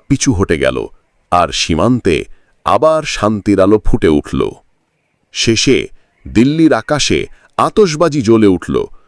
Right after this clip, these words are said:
সবাই একসাথে গেয়ে উঠল, "সারে জাহাঁ সে আচ্ছা হিন্দুস্তান হামারা।"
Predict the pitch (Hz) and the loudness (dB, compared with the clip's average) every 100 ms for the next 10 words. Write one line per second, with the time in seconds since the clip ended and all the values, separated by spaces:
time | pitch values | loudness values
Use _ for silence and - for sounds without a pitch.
0 | _ - 143 151 185 165 156 - - 160 | _ -4 -2 2 2 2 0 -2 -4 -2
1 | 156 107 143 120 90 - 67 50 - _ | -2 0 0 2 0 -2 -4 -4 -12 _
2 | _ _ - - 131 139 147 98 113 101 | _ _ -2 0 0 0 0 2 0 0
3 | 127 - 110 101 - - 101 - 104 113 | -2 2 2 2 -2 -2 -2 0 0 2
4 | 107 - - 95 85 71 87 76 62 62 | 2 -2 -2 -2 -2 -4 -4 -2 0 0
5 | 50 50 | -2 -6